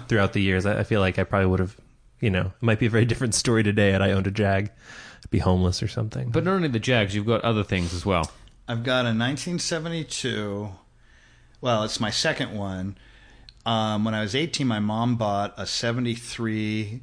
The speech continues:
Speaker 3: Jeep Commando,
Speaker 2: Mm-hmm.
Speaker 3: which has a three oh two V eight with a four hundred G M transmission in it,
Speaker 1: Mm-hmm.
Speaker 3: four-wheel drive. It's kind of like the muscle cars of Jeeps 'cause it's early seventies.
Speaker 2: Sure.
Speaker 1: Sure.
Speaker 3: I grew up with that car. I was my daily, it was my first,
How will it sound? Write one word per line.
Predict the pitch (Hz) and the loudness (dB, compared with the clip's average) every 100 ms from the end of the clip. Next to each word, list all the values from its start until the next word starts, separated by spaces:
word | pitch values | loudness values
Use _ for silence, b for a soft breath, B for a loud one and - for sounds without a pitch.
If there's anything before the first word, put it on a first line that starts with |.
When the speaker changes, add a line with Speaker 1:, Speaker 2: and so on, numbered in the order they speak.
| - | -8
Speaker 3:
Jeep | - 127 123 | -2 -2 -2
Commando, | - 123 117 110 110 92 80 87 | 0 2 2 2 0 -2 -6 -4
Speaker 2:
Mm-hmm. | 120 123 120 | 2 4 4
Speaker 3:
which | 170 196 | 2 4
has | 135 120 - | 4 2 0
a | 113 | -6
three | - - 123 | -6 0 2
oh | 127 160 | 2 2
two | - 139 135 | 0 0 0
V | 123 143 156 123 | 0 0 2 2
eight | 107 107 - | 0 -4 -4
with | 110 | -4
a | 101 | -4
four | 95 - 123 139 | -6 -4 -2 0
hundred | 143 120 113 110 107 | 2 2 2 0 -2
G | 92 107 | -4 -2
M | 110 127 | -2 -2
transmission | - 143 135 123 104 - 101 | -2 -2 -2 -4 -4 -4 -6
in | 101 98 | -6 -6
it, | 101 - | -8 -6
Speaker 1:
Mm-hmm. | 110 101 120 | -2 -2 -2
Speaker 3:
four-wheel | 120 - 110 110 113 117 | -6 -6 -2 0 0 0
drive. | 117 110 104 95 85 71 71 - b b b b - | -2 -4 -4 -4 -8 -12 -18 -20 b b b b -8
It's | 120 | -6
kind | - - 143 135 | -6 -2 0 2
of | 123 | 0
like | 120 117 120 | 0 0 -2
the | 113 | 0
muscle | 113 117 131 | 0 0 -4
cars | 117 - 110 107 - | -8 -6 -4 -4 -8
of | 117 95 | -12 -10
Jeeps | - 110 95 - | -8 -8 -8 -12
'cause | 104 | -14
it's | 101 - - - | -14 -14 -16 -10
early | 95 104 | -8 -6
seventies. | - 220 208 95 78 | -2 0 0 -2 -4
Speaker 2:
Sure. | - 131 90 | 0 2 2
Speaker 1:
Sure. | - 101 - B B B B B B _ - | 0 0 -2 B B B B B B _ -6
Speaker 3:
I | 127 | -4
grew | 123 185 | 0 0
up | 185 | 0
with | 127 | -2
that | 110 | -2
car. | - 113 101 104 107 | -6 -6 -6 -6 -8
I | 107 107 | -10 -8
was | 98 92 | -8 -8
my | 101 | -8
daily, | 92 120 160 | -4 -2 -2
it | 120 | -4
was | 104 95 | -6 -8
my | 104 | -8
first, | - 151 151 - | -4 -4 -4 -10